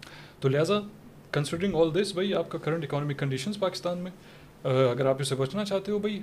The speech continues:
گولڈ، بٹ کوائن بہترین ہے۔ بٹ کوائن ہمیشہ آپ ایسے دیکھ لو ٹو تھاؤزینڈ نائن سے، regardless of the fact کہ کوئی اس گیم ہے، نہیں ہے، وہ ایک الگ آرگومنٹ ہے۔ جو بھی ہے، دو ہزار نو سے آج تک، آ، آپ اگر دیکھو کہ دنیا میں اسٹاک مارکیٹ کتنا اوپر گیا، کیا ہوا، نہیں ہوا،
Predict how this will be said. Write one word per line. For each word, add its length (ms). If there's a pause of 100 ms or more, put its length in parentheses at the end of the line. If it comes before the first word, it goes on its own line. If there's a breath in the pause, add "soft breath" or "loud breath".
(140)
گولڈ، 320
بٹ 160
کوائن 200 (200)
بہترین 340
ہے۔ 280 (600 loud breath)
بٹ 140
کوائن 200
ہمیشہ 280
آپ 160
ایسے 180
دیکھ 220
لو 120
ٹو 60
تھاؤزینڈ 300
نائن 140
سے، 120 (200)
regardless 380
of 120 (100)
the 120
fact 140
کہ 100
کوئی 280
اس 240
گیم 240
ہے، 160
نہیں 260
ہے، 60
وہ 160
ایک 120
الگ 100
آرگومنٹ 520
ہے۔ 60 (360 loud breath)
جو 180
بھی 220
ہے، 100
دو 180
ہزار 180
نو 260
سے 300
آج 260
تک، 220 (420 loud breath)
آ، 380
آپ 120
اگر 120
دیکھو 420
کہ 140
دنیا 260
میں 140
اسٹاک 280
مارکیٹ 300
کتنا 180
اوپر 200
گیا، 220
کیا 260
ہوا، 220
نہیں 100
ہوا، 220